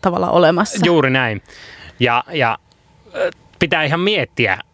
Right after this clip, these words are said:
Speaker 2: miettiä niinku tota, että missä se niinku tulee.
Speaker 1: Mm.
Speaker 2: Mut sehän voi tulla esimerkiksi siinä, että kun aamulla, aamulla herää ja herätyskello soi, niin mulla soi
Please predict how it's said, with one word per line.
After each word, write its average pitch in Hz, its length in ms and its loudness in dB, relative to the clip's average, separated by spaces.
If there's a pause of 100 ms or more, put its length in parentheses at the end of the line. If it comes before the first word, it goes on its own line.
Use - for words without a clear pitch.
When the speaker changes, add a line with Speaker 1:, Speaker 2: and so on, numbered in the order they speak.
(100)
Speaker 2:
miettiä 196 480 -2
niinku 110 240 -2
tota, 123 260 0
että 107 140 -4
missä 147 340 0
se 101 140 0
niinku 101 200 0
tulee. 113 460 2 (240)
Speaker 1:
Mm. 190 280 -2 (160)
Speaker 2:
Mut 135 120 0
sehän 139 220 -2
voi 143 120 0
tulla 160 240 0
esimerkiksi 151 420 -2
siinä, 139 220 2
että 160 180 -2
kun 147 160 0 (500)
aamulla, 139 460 0 (480)
aamulla 147 360 0
herää 139 320 0
ja 127 180 0 (240)
herätyskello 127 540 -2
soi, 131 280 2
niin 110 160 -2 (480)
mulla 135 300 2
soi 127 340 0